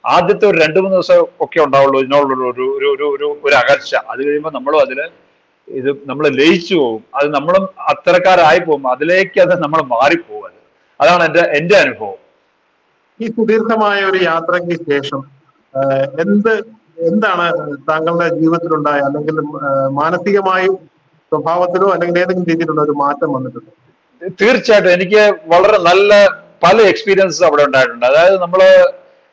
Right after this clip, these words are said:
Speaker 1: കാര്യങ്ങളിലേക്ക് കടക്കുമ്പോൾ വളരെ സംയമനത്തോടു കൂടി തന്നെ അത് face ചെയ്താലേ അത് successful ആയിട്ട് ഇതാവുള്ളൂ എന്നുള്ളത് ഒന്ന് മനസ്സിലായി. അതുപോലെ അടുത്ത മനുഷ്യരെ, നമ്മളെ കൂടെ ഉള്ള, അതായത് പല സ്ഥലത്തു നിന്ന് വരുന്നതാണ്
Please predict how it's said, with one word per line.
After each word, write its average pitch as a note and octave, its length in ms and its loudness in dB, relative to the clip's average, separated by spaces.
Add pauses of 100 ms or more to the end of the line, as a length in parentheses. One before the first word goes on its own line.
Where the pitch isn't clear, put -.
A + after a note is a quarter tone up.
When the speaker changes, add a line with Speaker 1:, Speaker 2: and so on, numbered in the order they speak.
(140)
Speaker 1:
കാര്യങ്ങളിലേക്ക് G#3 1080 2
കടക്കുമ്പോൾ D#3 560 0
വളരെ F3+ 340 4
സംയമനത്തോടു F3+ 920 0
കൂടി D3+ 220 -8
തന്നെ C#3+ 400 -2
അത് C#3+ 220 2
face C3 360 -8
ചെയ്താലേ B2+ 680 -2 (140)
അത് B2 380 -4
successful B2 540 -6
ആയിട്ട് A#2 240 -2 (100)
ഇതാവുള്ളൂ A2+ 500 -4
എന്നുള്ളത് G#2 360 -18 (580)
ഒന്ന് E3+ 480 0
മനസ്സിലായി. A2+ 360 -2 (280)
അതുപോലെ G3 340 4
അടുത്ത F3 540 2
മനുഷ്യരെ, F3+ 720 0
നമ്മളെ D3+ 240 0
കൂടെ F3+ 300 0
ഉള്ള, F3 160 2
അതായത് D3+ 840 0
പല C#3+ 160 2
സ്ഥലത്തു C#3+ 300 -2
നിന്ന് D3+ 140 -6
വരുന്നതാണ് A#2+ 540 -2